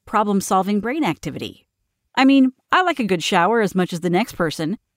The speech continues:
but maybe sometimes you don't actually want to have to get naked, soap up, rinse off, and dry just to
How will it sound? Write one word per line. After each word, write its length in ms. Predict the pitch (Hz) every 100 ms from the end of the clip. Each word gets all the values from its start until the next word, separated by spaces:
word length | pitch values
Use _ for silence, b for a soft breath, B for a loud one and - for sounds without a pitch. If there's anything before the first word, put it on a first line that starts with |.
| _
but 100 | 311
maybe 200 | 302 311
sometimes 400 | 294 302 277 247
you 40 | 226
don't 160 | 240
actually 300 | 214 214 233
want 240 | 196 190 202
to 60 |
have 200 | 190 190
to 100 | -
get 280 | 147 170 -
naked, 680 | 160 160 214 214 220 214 196
soap 340 | - 226 208
up, 180 | 226 208 -
rinse 340 | 185 226 208
off, 260 | 208 208 208
and 180 | 185 180
dry 480 | 190 214 247 170 160
just 260 | - 214
to 60 | -